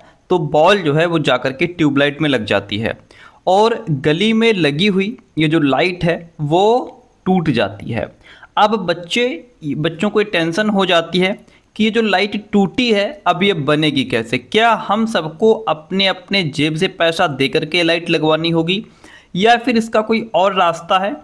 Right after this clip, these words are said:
जिसके माध्यम से यह जो लाइट टूट गई है हमसे ये लग जाएगी। इसके लिए बच्चे जाते हैं एक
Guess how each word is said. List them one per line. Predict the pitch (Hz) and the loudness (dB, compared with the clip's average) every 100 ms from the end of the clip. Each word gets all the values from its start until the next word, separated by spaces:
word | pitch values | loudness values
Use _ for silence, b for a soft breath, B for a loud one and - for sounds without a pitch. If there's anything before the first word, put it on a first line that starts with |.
| - | -6
जिसके | 165 160 196 | -4 -2 -2
माध्यम | 180 165 151 196 | 0 -2 0 -4
से | 196 196 294 - b b | -2 -4 -4 -10 b b
यह | 170 196 214 | -4 -2 0
जो | 202 | 0
लाइट | 185 160 175 - - | 0 0 -2 -6 0
टूट | 214 226 | 2 2
गई | 175 160 | 0 0
है | 156 | 0
हमसे | 165 151 - 269 - b b | 0 0 -2 -6 -8 b b
ये | 185 | -2
लग | 190 160 107 | 0 0 -2
जाएगी। | 117 107 104 92 - b b - | -2 -2 -2 -8 -10 b b -6
इसके | 180 - 247 | -6 -2 -2
लिए | 240 240 | 0 0
बच्चे | 180 156 - | 0 -2 -2
जाते | 196 160 143 143 | 0 0 0 0
हैं | 160 165 - _ b b _ _ 180 | 0 -4 -12 _ b b _ _ -2
एक | 180 180 | -2 -4